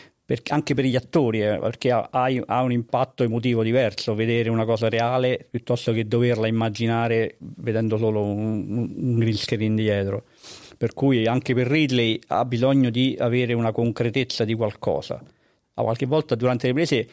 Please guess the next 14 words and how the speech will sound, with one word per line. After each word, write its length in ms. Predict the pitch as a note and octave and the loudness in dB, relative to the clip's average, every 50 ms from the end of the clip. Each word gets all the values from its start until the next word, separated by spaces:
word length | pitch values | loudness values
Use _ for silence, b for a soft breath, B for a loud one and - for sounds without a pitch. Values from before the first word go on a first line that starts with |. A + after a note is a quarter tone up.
| B B B B B B B B B B | B B B B B B B B B B
giriamo 440 | B - A2+ A#2 A#2+ A#2+ B2+ A#2+ C3+ | B -4 -2 0 0 2 2 2 2
anche 240 | C#3+ D3 D3 - C3+ | 2 2 0 0 0
dei 120 | C3+ C3 | 0 2
pezzi 320 | B2 C#3 C3+ C3 - - C3 | 2 2 0 0 -2 -4 -4
che 100 | A#2 A#2 | -4 -2
poi 160 | - - C3 | -2 -2 0
non, 200 | B2 A#2+ B2 A#2+ - - | 0 0 -2 -2 -4 -4
non 160 | - C3+ B2+ A#2+ | -2 0 2 2
andrebbero 460 | A#2 A#2+ A#2 B2+ B2 G#2+ B2 A#2 A#2 | 2 2 2 0 0 2 2 0 2
bene 400 | A2 A2 B2+ B2 A#2+ A#2 A#2 - - | 2 0 0 2 0 0 -2 -2 -2
uti-, 260 | B2 B2 A2+ B2+ A#2+ - | -2 -2 -2 -2 -4 -4
da, 280 | - A#2 A2+ A2+ A2 - | -2 0 0 0 0 -2
da 140 | - - A#2 | -2 -2 -2
utilizzare, 760 | A2 A2 - A#2+ A#2 A#2 A2 G#2+ A#2+ A#2 G2+ G2 G#2 A#2 A#2 | 0 0 0 0 0 0 0 0 0 2 2 2 2 0 -2